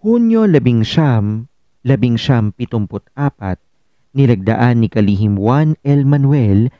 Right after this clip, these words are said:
ng Edukasyon at Kultura ang kautosang pangkagawaran bilang dalawamputlima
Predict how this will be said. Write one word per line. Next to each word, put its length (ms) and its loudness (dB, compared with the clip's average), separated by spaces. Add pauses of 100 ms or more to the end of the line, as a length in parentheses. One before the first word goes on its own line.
(260)
ng 160 0
Edukasyon 720 -2
at 160 -2
Kultura 800 -2 (400)
ang 160 0
kautosang 560 -2
pangkagawaran 880 0
bilang 560 0
dalawamputlima 960 -2